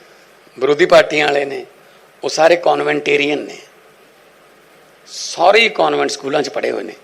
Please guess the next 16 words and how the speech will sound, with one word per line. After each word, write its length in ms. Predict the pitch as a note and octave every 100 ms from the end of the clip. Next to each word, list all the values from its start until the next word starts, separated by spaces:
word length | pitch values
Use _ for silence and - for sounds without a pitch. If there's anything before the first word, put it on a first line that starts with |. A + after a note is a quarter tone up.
| _ _ _ _ _
ਮੈਂ 200 | C3 F3
ਹੀ 180 | G3+ A3
ਹਾਂ 60 | F3
ਇਕੱਲਾ 240 | D3 D#3
ਸਰਕਾਰੀਅਨ, 580 | D3+ D3+ C#3+ C3+ D#3 C#3
ਸਰ। 220 | - - - - - - - - - - - - - - - - - - - - - - - - - - -
ਹੁਣ 100 | A3
ਜਿਹੜੇ 160 | A#3 B3+
ਸਰਕਾਰੀਅਨ 680 | - E3 - D3 D#3 - C4
ਨੇ, 240 | A3 E3+ - - - - - - - - - - E3+
ਉਹਨਾਂ 160 | A#3
ਕੋਲ 160 | B3 C#4+
ਬੇਸ 380 | F#3 F#3 G3 F#3
ਬਹੁਤ 280 | E3+ D#3+
ਹੁੰਦਾ 300 | - D3+ C3+
ਜੀ। 100 | C3